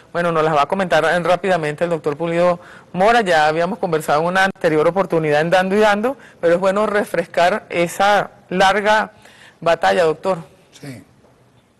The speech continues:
Speaker 2: El, en el año mil novecientos noventa,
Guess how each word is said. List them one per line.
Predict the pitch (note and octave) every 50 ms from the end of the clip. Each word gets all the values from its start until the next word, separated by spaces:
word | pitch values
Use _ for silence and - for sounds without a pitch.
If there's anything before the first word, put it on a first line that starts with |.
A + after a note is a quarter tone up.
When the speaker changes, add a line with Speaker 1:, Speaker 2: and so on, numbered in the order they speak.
| _ _ _ _ _ _ _ _ _ _ _ _ _ - -
Speaker 2:
El, | C#3+ C#3+ C#3 C3+ C3 B2 A2+ G#2+ F#2+ F2+ - - _ _ _ _ _ _ _ _ _ _ _ _ _ _ _ _ _ _ _ _ _ _ _ _ _ _
en | - - C#3+
el | C#3+ D3+
año | E3 F3+ G3 G3+
mil | G3 F#3+ F3+
novecientos | E3+ D3+ C#3 - - E3+ E3+ D3+ F#3+ F3
noventa, | E3 D#3 D#3+ F#3 G3+ F3 B2+ - - -